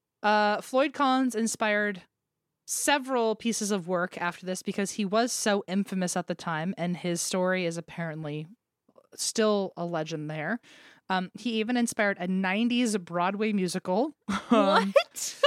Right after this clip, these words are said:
Speaker 2: <laughs>
Speaker 1: which I did listen to the soundtrack last night, and it's
Speaker 2: Oh,
Speaker 1: bananagrams.
Speaker 2: Cats. No.
Speaker 1: No. <laughs>
Speaker 2: I've heard of it.
Speaker 1: Uh, he, there, apparently he's also inspired books, films, and songs,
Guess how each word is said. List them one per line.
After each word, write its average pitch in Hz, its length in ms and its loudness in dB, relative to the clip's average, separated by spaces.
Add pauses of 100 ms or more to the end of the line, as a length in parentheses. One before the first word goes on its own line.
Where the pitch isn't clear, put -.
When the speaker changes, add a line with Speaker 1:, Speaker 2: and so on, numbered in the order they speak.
(120)
Speaker 2:
<laughs> - 180 -20
Speaker 1:
which 202 320 4
I 196 100 2
did 214 280 0
listen 226 280 2
to 220 60 -2
the 220 80 -2
soundtrack 196 420 -2
last 180 220 -2
night, 190 180 -2
and 185 120 0
it's 175 240 -4
Speaker 2:
Oh, 320 120 4
Speaker 1:
bananagrams. 208 400 2 (160)
Speaker 2:
Cats. - 220 -6 (420)
No. - 100 -8 (120)
Speaker 1:
No. 220 100 -4 (360)
<laughs> 285 80 6 (1800)
Speaker 2:
I've - 160 -4
heard 196 180 0
of 185 100 -4
it. 202 140 -2 (440)
Speaker 1:
Uh, 233 640 6
he, 254 240 -2
there, 233 380 4
apparently 240 380 2
he's 240 100 4
also 233 240 2
inspired 202 480 0 (120)
books, - 500 0
films, 240 680 2
and 247 320 2
songs, 202 640 0